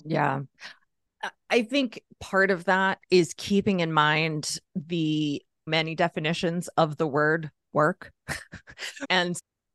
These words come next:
when Sarah Jaffe says, "Work won't love you back," she's talking about a specific iteration of what we mean when we say work.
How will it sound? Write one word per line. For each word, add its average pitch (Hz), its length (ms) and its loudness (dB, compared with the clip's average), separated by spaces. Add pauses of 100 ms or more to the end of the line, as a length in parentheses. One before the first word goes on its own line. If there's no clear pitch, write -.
(320)
when 185 300 -2
Sarah 220 280 4
Jaffe 170 360 2
says, 156 300 -6
"Work 175 260 0
won't 165 220 -2
love 151 180 2
you 143 140 -8
back," 135 600 -2 (380)
she's - 280 -6
talking 175 480 -2
about 135 540 0 (260)
a 156 80 0 (320)
specific - 1300 -2 (560)
iteration 156 800 2 (120)
of 147 540 0
what 165 220 0
we 170 120 -2
mean 151 300 -8
when 156 140 -4
we 147 160 -6
say 139 500 0 (340)
work. - 480 -2